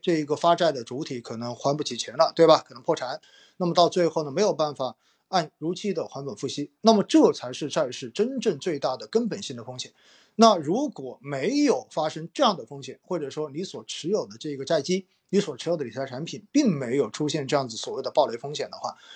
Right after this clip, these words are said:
那整个产品的这种收益来源无外乎就是两块儿，一要，一块儿就是票息的收入，也就是静态收益，而另外一块儿呢，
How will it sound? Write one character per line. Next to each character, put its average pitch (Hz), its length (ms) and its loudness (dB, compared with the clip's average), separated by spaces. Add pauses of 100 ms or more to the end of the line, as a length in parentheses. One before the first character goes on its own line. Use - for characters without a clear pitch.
(180)
那 180 280 8 (1500)
整 180 160 4
个 226 80 8
产 185 200 2
品 165 160 -4
的 135 80 -10
这 - 40 -8
种 170 120 -6
收 175 220 -2
益 160 40 0
来 143 140 -2
源 135 160 -6
无 120 60 -14
外 147 160 0
乎 131 100 -10
就 143 80 -8
是 131 120 -12
两 107 180 -14
块 135 160 -6
儿， - 100 -12
一 139 60 -8
要， 160 300 4
一 143 160 -10
块 185 160 2
儿 151 60 2
就 151 120 -6
是 147 120 -8
票 151 220 -2
息 143 140 -8
的 135 100 -10
收 131 160 -10
入， 131 220 -8
也 113 80 -20
就 127 100 -8
是 127 120 -12
静 139 160 -4
态 123 120 0
收 135 200 -2
益， 131 140 -10
而 - 120 2
另 269 220 4
外 180 180 8
一 123 140 -14
块 - 160 -4
儿 131 80 -6
呢， 113 120 -18